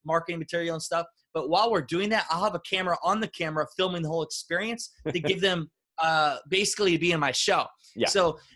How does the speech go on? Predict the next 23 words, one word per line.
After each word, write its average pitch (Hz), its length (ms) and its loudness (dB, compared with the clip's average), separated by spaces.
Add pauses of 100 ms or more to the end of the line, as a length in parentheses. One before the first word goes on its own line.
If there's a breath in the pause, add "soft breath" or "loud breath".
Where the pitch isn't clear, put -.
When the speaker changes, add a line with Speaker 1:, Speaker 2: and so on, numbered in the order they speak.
Speaker 1:
we, 190 160 0
we 190 200 -4
did 190 180 0
that, 185 340 4
and 143 320 -6 (380)
we're, 160 120 -2
like, 170 240 2
five 160 360 0
episodes. 165 920 -2
We 147 160 -4
have 143 160 -2 (140)
three 180 240 0
that 175 160 4
are 147 100 6
out 151 220 4
on 156 100 2
Apple 151 280 0
T 151 180 -4
V 160 280 -2
and 139 140 -6
two 165 220 0
that 156 160 2
are 135 260 0